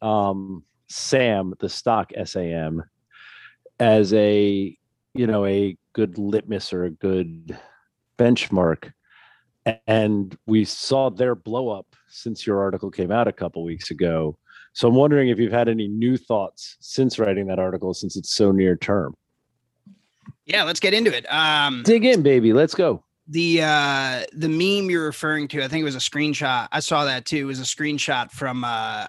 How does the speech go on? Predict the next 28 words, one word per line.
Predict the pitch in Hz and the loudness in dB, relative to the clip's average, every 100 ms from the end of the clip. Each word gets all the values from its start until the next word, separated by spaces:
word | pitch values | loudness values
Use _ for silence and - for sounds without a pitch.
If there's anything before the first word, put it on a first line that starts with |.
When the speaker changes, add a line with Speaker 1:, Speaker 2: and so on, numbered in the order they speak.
| - | -8
Speaker 2:
I | 135 | -4
Think | 160 135 | -4 -4
You | |
Should | 135 127 | -6 -6
Leave | 135 135 127 | -6 -4 -4
season | - 135 123 117 | -4 -4 -6 -8
two. | 147 131 123 110 - - - _ - | -6 -6 -8 -14 -20 -20 -20 _ -6
Uh, | 127 120 110 110 | -2 -2 -4 -6
I | 151 | -4
don't | 156 | -4
know | 139 | -4
if | 127 | -6
you | |
guys | 139 127 | -6 -6
are | 123 123 - - _ _ | -6 -8 -10 -16 _ _
in | 175 151 | -2 0
on | 143 135 | 0 -2
that | 135 - | -4 -6
show. | 147 | -4
I've, | 135 131 127 143 - | -4 -4 -4 -6 -4
I've | 156 147 | -4 -4
enjoyed | 139 135 135 | -6 -6 -6
it. | 131 131 - | -8 -10 -8
That | 143 143 139 _ - | -4 -4 -4 _ -10
particular, | 147 156 139 139 131 117 - | -6 -6 -6 -6 -8 -10 -10
uh, | 131 123 117 113 107 - | -6 -4 -4 -4 -6 -6
sketch | - 156 127 - - | -4 -4 -4 -6 -8
was | 160 135 120 - | -8 -8 -8 -10